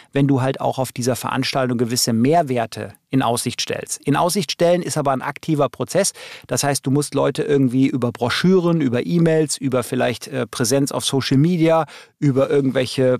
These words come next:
Postwurfsendungen oder sonstige Dinge auch darüber in Kenntnis setzen, was man erwarten darf, wenn man sich zu diesem Event anmeldet und dann auch kommt,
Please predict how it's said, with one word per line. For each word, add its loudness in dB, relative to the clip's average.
Postwurfsendungen 0
oder -2
sonstige -2
Dinge 2
auch 0
darüber 0
in 0
Kenntnis -2
setzen, 0
was -2
man 0
erwarten -2
darf, -2
wenn 2
man 2
sich -6
zu 0
diesem 2
Event 0
anmeldet 2
und -2
dann -2
auch -6
kommt, 0